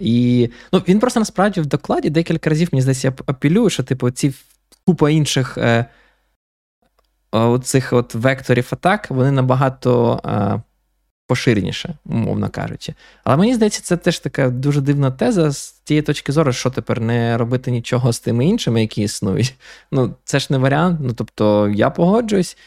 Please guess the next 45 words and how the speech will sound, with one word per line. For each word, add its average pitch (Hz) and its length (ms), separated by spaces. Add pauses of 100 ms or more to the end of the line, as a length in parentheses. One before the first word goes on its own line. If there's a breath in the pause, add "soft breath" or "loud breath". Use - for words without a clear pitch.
(220 soft breath)
фішинг 170 420
в - 40
сучасному 139 540
світі — 135 380
це 131 180
прям 123 300
велика 120 360
проблема, 107 560 (280 soft breath)
але 107 220
це 127 180
не 123 120
означає, 120 400
що 120 140
не 113 80
треба 113 320
нічого 113 360
думати 117 380
про - 160
те, 113 160
щоб - 220
не 107 100
було, 107 440 (340 soft breath)
е, 98 280
там, 98 220
не 98 60
знаю, - 200
проблем 104 400
з - 100
пам'яттю, - 520 (260)
чи 87 400
з - 60
чимось - 340
іншим, - 260
чи - 100
там 92 200
з 104 60
гонками 107 460
даних. - 440 (380 soft breath)
Бо 131 60
це 208 120
все 220 160
може 185 200
привести 151 380
теж 131 180
до 107 520